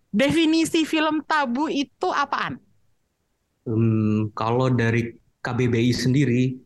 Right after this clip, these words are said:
Speaker 2: tabu itu kan,
Speaker 1: Hmm.
Speaker 2: apa ya, kayak sesuatu yang dianggap suci. Jadi nggak boleh disentuh, nggak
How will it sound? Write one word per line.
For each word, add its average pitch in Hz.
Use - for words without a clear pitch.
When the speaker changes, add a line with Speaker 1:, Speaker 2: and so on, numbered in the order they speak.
Speaker 2:
tabu 107
itu 120
kan, 156
Speaker 1:
Hmm. -
Speaker 2:
apa -
ya, 98
kayak 107
sesuatu 110
yang 113
dianggap 107
suci. 113
Jadi 101
nggak 120
boleh 110
disentuh, 123
nggak 104